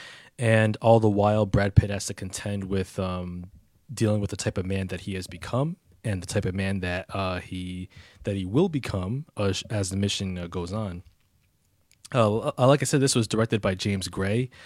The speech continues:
uh, who, who, who has a wonderful eye for detail. Uh, this film, uh, much like his other films like The Immigrant, uh, with Marion Cotillard, uh, The Lost City of Z with Charlie Hunnam, uh, this film is, is just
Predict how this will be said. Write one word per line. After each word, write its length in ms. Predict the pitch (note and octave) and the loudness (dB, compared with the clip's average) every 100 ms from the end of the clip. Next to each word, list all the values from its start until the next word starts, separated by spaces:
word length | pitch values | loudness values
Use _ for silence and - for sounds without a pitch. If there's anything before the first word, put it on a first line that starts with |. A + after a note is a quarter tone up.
| - - - | -20 -20 -8
uh, 360 | G#2+ G2+ G2+ G#2 | -2 0 -2 -4
who, 480 | - A#2+ G#2+ G#2 A2 _ _ | 2 4 4 2 -6 _ _
who, 180 | C3 A#2+ A#2 - | 0 0 0 -2
who 100 | B2 | 6
has 140 | E3+ E3 | 6 8
a 100 | A#2+ | 4
wonderful 560 | G#2 F3 G#3+ - A2+ - | 4 0 0 -4 -6 -6
eye 260 | G#2 A2+ | -8 -8
for 140 | A#2 G#2 | -8 -10
detail. 640 | F2 G2 - C3+ D3+ E3 _ - | -8 -8 -2 0 0 -4 _ -6
Uh, 280 | G2 F#2+ F#2 | -4 -2 0
this 240 | A#2+ - | 0 0
film, 360 | - B2+ C3 B2 | -2 0 0 0
uh, 440 | G#2 G2+ F#2+ F#2+ A2+ | -2 -2 -4 -6 -2
much 240 | A#2 A#2+ | 0 2
like 140 | A#2+ A2 | 0 2
his 100 | G#2+ | 0
other 160 | G#2+ | 0
films 380 | - A2+ A2 G#2 | 0 -2 -2 -2
like 180 | F#2 - | -6 -8
The 120 | F2+ | -12
Immigrant, 540 | - G2 F#2 G2 F#2+ G2+ - - - - _ | -8 -6 -4 -4 -4 -8 -16 -20 -20 -20 _
uh, 320 | F#2+ F2+ F2+ | -8 -6 -4
with 220 | F2 F2+ G#2+ | -6 -4 -2
Marion 240 | G2 F2+ | -2 -2
Cotillard, 800 | - G2+ G2 - F#2+ F#2 F#2+ F#2+ - | -4 -4 -4 -4 -2 -2 -4 -6 -8
uh, 120 | F2+ E2+ | -8 -6
The 140 | F2+ | -2
Lost 280 | G2 G2+ - | 0 0 0
City 200 | G#2+ F#2 | -2 -4
of 100 | E2+ | -6
Z 340 | E2+ G#2 G2+ G2+ | -4 -2 -2 -2
with 240 | F2 - | -4 -8
Charlie 320 | - G2+ E2+ | -6 -6 -6
Hunnam, 480 | D#2+ A2 G#2+ G#2 G#2 - - - - | -4 0 0 -2 -4 -10 -20 -20 -4
uh, 140 | A2 G#2+ | 2 4
this 260 | B2+ D#3+ | 4 0
film 400 | - F3 F3 E3+ - | 2 4 4 0 -2
is, 400 | B2+ A#2 G2 - | 0 0 -2 -6
is 200 | A#2 G#2+ | -4 -2
just 460 | A2 A2 - - | 0 0 -2 -10